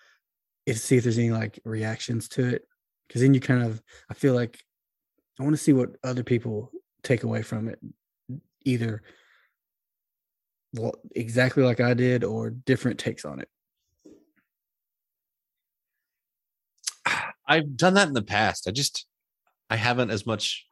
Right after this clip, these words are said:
Speaker 2: and it's probably just because I have a one-year-old. <laughs>
Speaker 1: Probably. Um, another trailer dropped today. You probably haven't seen this 'cause I,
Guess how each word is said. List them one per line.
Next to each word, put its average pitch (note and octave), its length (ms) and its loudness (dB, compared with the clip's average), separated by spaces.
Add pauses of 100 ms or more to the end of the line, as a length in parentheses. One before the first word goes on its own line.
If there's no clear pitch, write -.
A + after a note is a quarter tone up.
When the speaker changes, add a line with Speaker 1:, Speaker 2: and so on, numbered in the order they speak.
Speaker 2:
and G2+ 100 2
it's G2+ 120 -2
probably G#2+ 300 2
just G2+ 200 -4
because F#2+ 220 -6
I F#2 60 0
have F#2+ 100 -4
a F#2 60 0
one-year-old. F2+ 500 -4 (480)
<laughs> - 440 -2
Speaker 1:
Probably. A#2 380 0 (1600)
Um, B2+ 380 2 (200)
another D#3+ 340 8
trailer C3 400 2
dropped A2+ 600 -4 (240)
today. A#2 420 0
You B2 160 -4
probably C3+ 440 2
haven't A2+ 300 -4
seen A#2 180 -8
this G2 120 -10
'cause A2+ 220 -8 (160)
I, A#2 540 -2